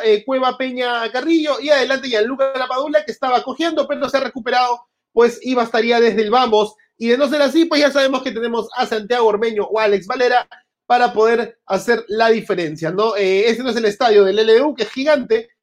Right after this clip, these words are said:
no es un estadio de Brasil, es un poquito más angosto, y tal vez Ecuador ya conocerá las falencias que Perú presentó de cara a ese gol, que no se hicieron, ¿no? Con una defensa un poco más tranquila, pero además, este, con, a nosotros con el beneficio de que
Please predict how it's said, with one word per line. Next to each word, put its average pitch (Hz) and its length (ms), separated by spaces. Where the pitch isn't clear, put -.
no 196 140
es 202 80
un 202 60
estadio 208 240
de 220 40
Brasil, 240 380
es 220 100
un 214 80
poquito 208 220
más 226 120
angosto, 285 420
y 285 100
tal 277 120
vez 269 140
Ecuador 240 340
ya 240 100
conocerá 226 380
las 226 140
falencias 220 580
que 262 120
Perú 220 280
presentó 214 720
de 170 160
cara 196 320
a 165 80
ese 190 220
gol, 185 220
que 160 100
no 262 100
se 269 100
hicieron, 262 440
¿no? 226 280
Con 202 120
una 220 120
defensa 214 300
un 202 100
poco 220 200
más 220 200
tranquila, 254 640
pero 277 260
además, 226 540
este, 190 720
con, 247 260
a 190 440
nosotros 214 360
con 262 120
el 240 80
beneficio 240 500
de 233 160
que 233 160